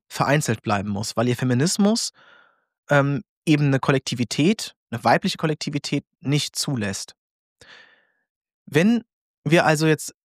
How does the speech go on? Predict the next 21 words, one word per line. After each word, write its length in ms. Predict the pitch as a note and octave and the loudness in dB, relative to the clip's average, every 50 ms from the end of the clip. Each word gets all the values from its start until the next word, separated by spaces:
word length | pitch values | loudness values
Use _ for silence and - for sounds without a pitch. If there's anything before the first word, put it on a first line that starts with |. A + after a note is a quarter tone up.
| _ - | _ -4
resümieren, 720 | C3 C#3 C#3 C3 C#3 C3+ C#3 D3 E3 E3 C#3+ B2 B2+ B2 A#2 | 0 0 0 2 2 0 2 2 2 2 2 2 2 0 0
was 160 | B2+ B2+ - | 0 -2 -2
dieses 320 | - C#3 B2 B2+ B2 A#2+ | -4 -6 -4 -4 -4 -6
Buch 320 | - _ - E3+ E3+ - - | -8 _ -6 -6 -6 -4 -2
uns 220 | C3 C3 - - | -2 -2 2 2
mitgeben 500 | F3 A#3+ - - - B2 A#2 A2 G#2+ G#2+ | 2 2 2 0 -2 0 0 0 0 0
soll 380 | G#2 A2+ G#2 F2 F#2+ G2+ F#2 - | 0 2 2 2 2 0 -2 -2
an 460 | - A#2+ A#2 A#2 A2+ A2+ G#2+ G#2 - - _ _ _ _ _ - - _ | -2 0 0 2 0 0 -2 -4 -6 -10 _ _ _ _ _ -20 -20 _
politischen 520 | - D3 D3 E3 G3 - F3 - - D3+ | -2 0 0 0 0 0 -2 -2 -2 -4
Strategien, 640 | C#3 - - - - - B2+ B2+ D3 F#3 G3+ F3 C#3 | -4 -6 -8 -10 -10 -10 -10 -4 0 2 2 2 0
w-, 40 | - - _ - _ _ _ _ _ _ _ _ _ _ - - - - - - - - - - - | -2 -8 _ -20 _ _ _ _ _ _ _ _ _ _ -18 -14 -14 -14 -14 -14 -16 -18 -20 -16 -14
wie 280 | - A#2+ A#2 C3 D#3+ E3 | -12 -8 -4 0 2 4
man 200 | D3+ C#3 C3+ C3 | 4 4 2 0
Frauen 420 | - - - C3 C#3+ D#3 D#3 C#3+ | -2 -2 0 2 2 2 2 0
für 120 | - - | -2 -4
die 140 | C3+ C3+ G#2+ | -4 -2 0
A 100 | - C3 | 2 0
F 160 | C3 - - | 0 0 -2
D 140 | - - G3+ | -2 -2 0
gewinnen 340 | E3+ C3+ A2+ A#2 A2+ A2 G#2+ | 0 0 -2 -2 -2 -2 -4
kann, 320 | - - B2 C3 D3+ F3 | -4 -4 -2 -2 -2 -4